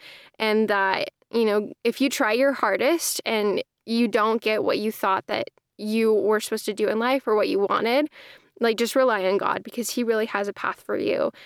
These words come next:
And it doesn't mean you'll never succeed again. It doesn't mean, like, you're stupid. <laughs> Like,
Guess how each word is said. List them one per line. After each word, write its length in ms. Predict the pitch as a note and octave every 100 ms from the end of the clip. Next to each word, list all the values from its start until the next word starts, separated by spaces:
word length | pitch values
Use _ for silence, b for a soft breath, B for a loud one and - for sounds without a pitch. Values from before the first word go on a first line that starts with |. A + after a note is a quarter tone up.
| B B
And 380 | G#3 G3+ F#3 F#3
it 80 | F#3+
doesn't 240 | A3 A#3
mean 160 | A3 A#3
you'll 100 | A3+
never 240 | G#3 G3+
succeed 420 | - B3 - A3+
again. 380 | A#3+ A3 F#3+ F#3+
It 80 | F#3+
doesn't 260 | G#3+ G#3
mean, 200 | G3+ G3
like, 200 | G3+ G3
you're 100 | G3+ A3+
stupid. 400 | - F#3 G3 -
<laughs> 160 | -
Like, 180 | E4 F#4+